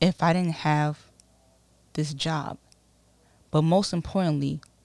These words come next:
why do I wanna do it?" You know, um, from a personal experience, before I got all into, you know, the entrepreneurship coaching and the goal strategist, you know, I did a lot of things. I tried a lot of things, my,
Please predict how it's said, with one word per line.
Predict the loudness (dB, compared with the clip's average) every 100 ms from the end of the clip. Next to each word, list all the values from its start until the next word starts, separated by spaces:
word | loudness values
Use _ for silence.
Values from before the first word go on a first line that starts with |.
| -10
why | 0 2 4 4 0 -2
do | -2
I | 0
wanna | -2 -4 -6
do | -6 -6
it?" | -8 _ _ _ _ _ _ _ _ -20 -4
You | 0 4
know, | 4 2 -2 -2
um, | 0 0 0 -4 -6
from | -4
a | -4
personal | 4 6 6 2 0
experience, | -2 0 0 0 -2 -4 -10 -14 _ _ _ _ _ -20 _ -16 -2
before | -2 2 4
I | 4
got | 4 0 2
all | 2 4 2
into, | 0 -2 -2
you | 0
know, | 0 -2 -4 -10 -20 -20 -20 -4
the |
entrepreneurship | 0 2 0 -2 0 2 0 -2 -4
coaching | -2 -2 -2 0 2 2 2
and | 0 0
the | -2
goal | -2 0
strategist, | -2 0 2 2 0 -2 -2 -4 -10 -18 -20 -20 _ _
you | 2 4
know, | 6
I | 6
did | 4 2
a |
lot | 4 4
of | 2
things. | 2 2 0 -4 -6
I | -4
tried | 0 2 2
a |
lot | 2
of | 0 0
things, | 0 0 0
my, | -2 -2